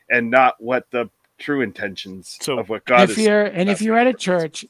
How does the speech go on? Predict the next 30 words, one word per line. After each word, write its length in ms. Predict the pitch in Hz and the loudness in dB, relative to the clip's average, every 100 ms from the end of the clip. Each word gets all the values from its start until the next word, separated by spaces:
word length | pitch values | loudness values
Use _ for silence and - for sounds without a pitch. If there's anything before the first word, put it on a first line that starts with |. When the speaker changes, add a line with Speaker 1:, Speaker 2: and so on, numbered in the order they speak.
| _ | _
Speaker 3:
and 400 | 160 160 156 156 - | 0 0 -2 -8 -12
you're, 540 | 151 165 170 170 170 - _ | -2 0 2 -2 -6 -14 _
you're 340 | 151 151 151 | -10 -8 -8
in 220 | 147 151 151 | -8 -8 -8
the 80 | |
seats 560 | 156 - 143 131 - - _ _ _ | -8 -8 -8 -10 -16 -18 _ _ _
Speaker 1:
Mm-hmm. 140 | 143 143 | -10 -6
Speaker 3:
and 220 | 143 135 | -6 -8
you're 580 | 135 131 131 131 131 135 _ _ | -10 -10 -12 -12 -14 -18 _ _
listening 500 | 147 151 - 160 156 | -4 -4 -4 -6 -8
to 100 | 139 | -6
the 80 | 160 | -8
message 680 | 151 143 139 139 131 - _ _ _ _ _ _ _ _ _ _ | -4 -4 -4 -10 -12 -20 _ _ _ _ _ _ _ _ _ _
and 160 | 147 156 | -10 -6
you're 100 | 156 | -6
judging 640 | 147 143 147 143 147 143 139 | -8 -8 -8 -6 -6 -8 -6
that, 340 | 131 123 - | -6 -6 -10
which, 240 | 147 143 - | -10 -10 -8
which 220 | 151 151 | -8 -8
is 120 | 151 | -10
fine. 640 | - 160 170 135 127 127 143 _ _ _ - | -6 -4 -2 -2 -4 -8 -14 _ _ _ -4
But 80 | |
if 160 | 156 135 | -4 -4
you're 200 | 156 170 | -6 -6
a 40 | |
Christian 840 | 185 - 180 170 - 147 135 135 143 | -8 -6 -6 -6 -8 -6 -6 -10 -12
leading 360 | 143 151 151 | -12 -10 -10
a 100 | 147 143 _ _ _ | -10 -12 _ _ _
Christ-filled 640 | - 160 160 - 156 151 | -4 -2 -2 -6 -8 -6
life 420 | 135 139 185 - | -6 -8 -8 -14